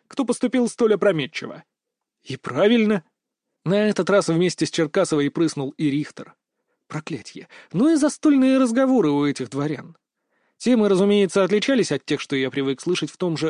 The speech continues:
Аркануме, потому что эти люди были другого калибра. Их по-другому растили,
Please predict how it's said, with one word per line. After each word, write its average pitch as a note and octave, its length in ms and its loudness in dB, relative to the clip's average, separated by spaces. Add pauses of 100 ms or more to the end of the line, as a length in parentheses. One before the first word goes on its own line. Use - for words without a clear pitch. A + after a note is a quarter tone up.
Аркануме, - 640 -10 (300)
потому G3 320 -2
что F3+ 140 -2
эти E3 200 2
люди D#3 240 2
были C#3+ 240 0
другого C#3+ 420 -2
калибра. C#3 520 -4 (500)
Их A#3+ 220 -2
по-другому B3+ 460 2
растили, A3+ 560 0